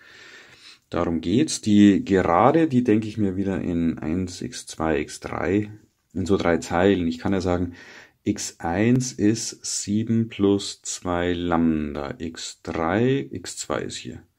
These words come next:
So. Ähm, X zwei ist zwei plus null mal Lambda. Ähm, und X drei ist einfach minus Lambda. Und das kann ich hier, X eins kann ich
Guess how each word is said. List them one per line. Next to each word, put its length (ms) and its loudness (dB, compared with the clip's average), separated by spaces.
So. 320 -16
Ähm, 520 0
X 300 -8
zwei 460 2
ist 720 0
zwei 540 2
plus 720 2
null 200 2
mal 200 2
Lambda. 680 -4
Ähm, 340 -4
und 240 -2
X 240 -6
drei 460 4
ist 760 0
einfach 280 -6
minus 340 -2
Lambda. 360 -8
Und 320 -4
das 400 2
kann 220 0
ich 160 -2
hier, 340 -2
X 380 -8
eins 640 0
kann 260 -4
ich 300 -10